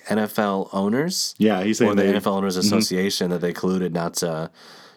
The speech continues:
Speaker 1: not to
Speaker 2: Yeah.
Speaker 1: sign him.
Speaker 2: Yeah, to basically sink his career. He's
Speaker 1: Yeah.
Speaker 2: blacklisted.
Speaker 1: Yeah. And, well, <laughs> yeah. And it, not
Speaker 2: Uh.
Speaker 1: that, some people say that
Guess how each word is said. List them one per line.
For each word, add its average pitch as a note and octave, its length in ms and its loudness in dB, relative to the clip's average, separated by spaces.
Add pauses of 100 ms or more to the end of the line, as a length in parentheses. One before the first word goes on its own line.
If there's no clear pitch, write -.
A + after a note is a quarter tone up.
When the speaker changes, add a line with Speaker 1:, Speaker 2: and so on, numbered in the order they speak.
Speaker 1:
not F2+ 140 0
to - 80 -2
Speaker 2:
Yeah. F2 60 0
Speaker 1:
sign F#2 220 0
him. D#2+ 220 -4 (140)
Speaker 2:
Yeah, G2 160 0
to F#2+ 100 -2
basically F#2+ 680 2 (280)
sink G2 240 2
his E2+ 100 -2
career. D#2+ 300 0
He's E2+ 140 0 (120)
Speaker 1:
Yeah. G2 140 2
Speaker 2:
blacklisted. G2 520 -2
Speaker 1:
Yeah. D#2+ 220 -2 (480)
And, A#2+ 180 0
well, E2 360 -4 (440)
<laughs> - 420 -18
yeah. D#2+ 240 -6 (760)
And C3 140 2
it, C3+ 400 2
not G#3 160 4
Speaker 2:
Uh. B2+ 60 0
Speaker 1:
that, E3+ 200 0 (1040)
some G#3+ 220 0
people F#3+ 180 0
say D#3 560 0
that A#2 520 -2